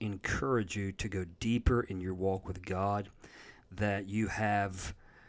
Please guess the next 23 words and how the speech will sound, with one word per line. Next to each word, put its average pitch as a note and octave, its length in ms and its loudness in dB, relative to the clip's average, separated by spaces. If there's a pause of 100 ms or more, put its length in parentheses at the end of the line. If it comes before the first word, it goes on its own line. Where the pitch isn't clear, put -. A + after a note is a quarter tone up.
(260)
something C3 840 8
that A2 200 2
you're A#2 160 2
listening A#2 580 4
to A2 320 4
by G#2+ 200 4
way G#2 240 4
of G2+ 100 0
Maintain G#2 560 0
the F#2+ 80 -2
Flame A2 520 0
each A#2 280 0
and A2 100 2
every G2 260 2
week G2+ 520 0
that F#2+ 380 -4
builds B2+ 600 8
upon G#2 680 4
your G2+ 320 -2
walk G2+ 500 2
with F#2+ 360 -4
the G2 80 -4
Lord. F#2+ 520 0